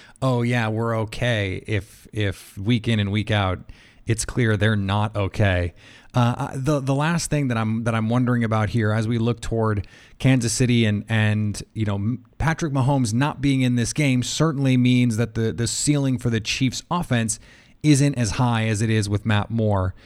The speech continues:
But we saw in the second half against Denver, this Chiefs offense with the p-, skill players they have is still really, really talented. Do you think there's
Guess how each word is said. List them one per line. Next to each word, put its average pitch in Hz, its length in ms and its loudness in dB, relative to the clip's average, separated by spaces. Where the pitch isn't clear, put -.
But 120 280 4
we 139 180 4
saw 170 320 2
in 151 60 2
the 135 80 2
second 143 260 0
half 127 220 4
against 113 280 -2
Denver, 101 580 -2
this 147 240 0
Chiefs 139 300 0
offense 107 500 -2
with 104 160 -2
the 107 100 -6
p-, - 160 -4
skill 165 340 0
players 107 440 0
they 110 140 2
have 110 200 2
is 104 120 0
still 127 340 -2
really, 131 600 2
really 123 480 4
talented. 110 800 0
Do 117 100 4
you 180 200 6
think 151 320 0
there's 127 340 2